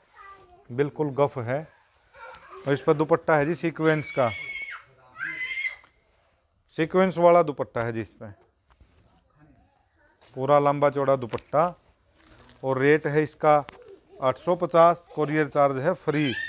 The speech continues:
इसमें एक डेढ़ महीना पहले दिखाए थे जी, मैं pure में थे,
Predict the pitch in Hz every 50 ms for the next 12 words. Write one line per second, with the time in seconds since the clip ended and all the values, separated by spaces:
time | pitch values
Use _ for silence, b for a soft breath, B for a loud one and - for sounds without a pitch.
0 | - - - - - - - - - 151 165 156 - 180 190 196 196 196 190 185
1 | 190 196 190 190 190 170 160 151 175 180 180 175 147 147 135 139 139 135 135 160
2 | 175 170 170 170 165 - 160 151 147 143 135 160 180 165 170 170